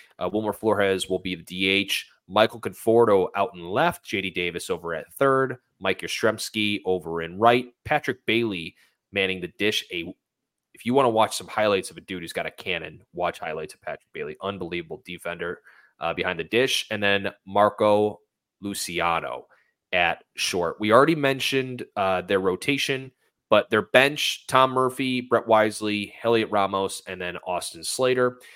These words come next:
Finally, their bullpen, which I think is, it's good to add in this conversation because of the fact that,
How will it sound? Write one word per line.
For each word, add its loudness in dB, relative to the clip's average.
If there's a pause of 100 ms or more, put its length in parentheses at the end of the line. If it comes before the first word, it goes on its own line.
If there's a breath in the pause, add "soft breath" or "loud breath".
(140 loud breath)
Finally, 4
their 0 (120)
bullpen, 2
which 0
I -2
think -4
is, -6
it's -10
good 0
to -6
add 0
in -8
this -8
conversation -6
because -2
of -2
the -14
fact -4
that, -4